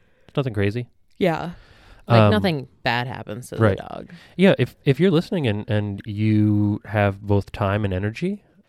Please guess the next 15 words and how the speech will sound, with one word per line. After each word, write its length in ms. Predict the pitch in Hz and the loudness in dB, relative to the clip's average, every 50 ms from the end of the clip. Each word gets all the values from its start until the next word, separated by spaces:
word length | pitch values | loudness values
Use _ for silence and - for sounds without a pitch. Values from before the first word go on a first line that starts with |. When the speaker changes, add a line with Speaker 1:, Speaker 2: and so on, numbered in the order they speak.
| _ | _
Speaker 1:
um, 340 | - 104 98 95 95 92 98 - | -6 -4 -2 -2 -4 -6 -6 -6
and 160 | 110 98 92 | -6 -6 -4
you 80 | 98 95 | -4 -6
feel 340 | - - - - 101 101 98 | -6 -8 -6 -4 -2 0 0
like 280 | 101 98 95 92 - | 0 -2 -2 -4 -6
you 180 | - 98 95 92 | -4 -2 -2 -2
want 280 | 90 90 95 92 - _ | -2 -2 -4 -6 -8 _
to 220 | - - 104 98 92 | -8 -6 -4 -4 -4
make 220 | 95 95 92 - | -4 -6 -8 -8
a 40 | - | -8
positive 400 | - - 98 95 95 95 95 92 | -4 -2 -2 0 -2 -4 -6 -8
contribution 540 | - 98 98 - - 95 92 98 - - 117 | -8 -10 -8 -8 -8 -8 -8 -8 -8 -8 -10
to 40 | 120 | -4
the 120 | 113 131 | -2 -2
world, 260 | 127 135 147 160 160 | 0 0 -2 -2 -4